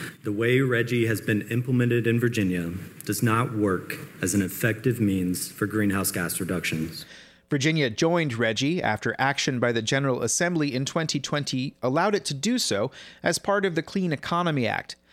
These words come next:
Speaker 2: At the time, Democrats held both the House of Delegates and the Senate.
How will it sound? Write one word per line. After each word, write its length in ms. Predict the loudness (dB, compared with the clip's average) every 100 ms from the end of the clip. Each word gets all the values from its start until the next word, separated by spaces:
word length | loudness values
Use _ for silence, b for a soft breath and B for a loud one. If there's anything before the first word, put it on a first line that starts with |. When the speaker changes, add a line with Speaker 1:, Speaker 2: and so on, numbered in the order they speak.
| b b -2
Speaker 2:
At 180 | -2
the 80 | -2
time, 500 | -2 0 2 0 -2 -2
Democrats 600 | 0 0 0 2 2 0
held 280 | 0 0 2
both 220 | 0 0
the 80 | -2
House 320 | 0 0 0
of 80 | 0
Delegates 500 | 2 2 2 0 0
and 260 | -2 0 0
the 80 | -2
Senate. 380 | 0 2 0